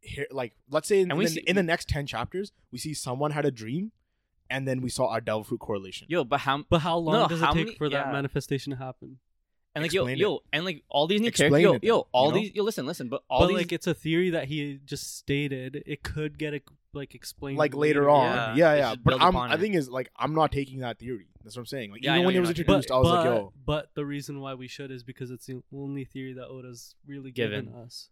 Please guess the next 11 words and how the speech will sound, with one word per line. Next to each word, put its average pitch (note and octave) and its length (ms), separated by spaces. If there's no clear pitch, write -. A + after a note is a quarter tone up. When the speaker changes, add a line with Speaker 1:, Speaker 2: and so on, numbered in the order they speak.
Speaker 2:
Yeah. A#2 100
Speaker 1:
Right A#2 180
now? A2 200
Speaker 3:
With C3+ 180
con-, C3+ 260
like, C#3 160
sort C#3 260
of B2 160
concrete C3 520
backing. A#2+ 460
Speaker 2:
Yeah. A2+ 240